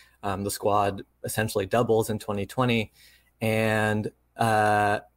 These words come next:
you know, the conservative revolution took twenty-five years to put together, and we're still in the first phase of this progressive revolution happening. And so, um, I don't think that we have been able to deliver the full progressive agenda that Bernie Sanders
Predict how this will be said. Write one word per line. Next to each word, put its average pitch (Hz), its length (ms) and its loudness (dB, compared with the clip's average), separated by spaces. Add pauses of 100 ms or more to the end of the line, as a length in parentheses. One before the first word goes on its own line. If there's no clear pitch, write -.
you 180 100 -2
know, 180 80 2
the 139 100 2
conservative 135 580 0
revolution 117 560 0
took 131 380 -6 (560)
twenty-five 131 520 0
years 123 340 -2
to - 120 -14
put - 180 -10
together, 101 420 -2
and 107 280 -2
we're 107 160 0
still 127 260 0
in 123 120 0
the 117 80 0
first - 440 0
phase 104 520 -2
of 101 460 -6
this - 300 -6
progressive 104 540 -2
revolution 104 480 -4
happening. 98 440 -6
And 110 140 -6
so, 107 300 0 (400)
um, 101 420 -2 (220)
I 123 60 2
don't 147 200 0
think 151 220 0
that 131 260 4
we 127 120 2
have 127 260 2
been 135 160 2
able 160 240 0
to 107 320 -4
deliver 107 420 0
the 107 80 -8
full 127 340 2
progressive 113 460 -2
agenda 110 540 0
that 104 240 -2
Bernie 107 240 -12
Sanders 127 680 0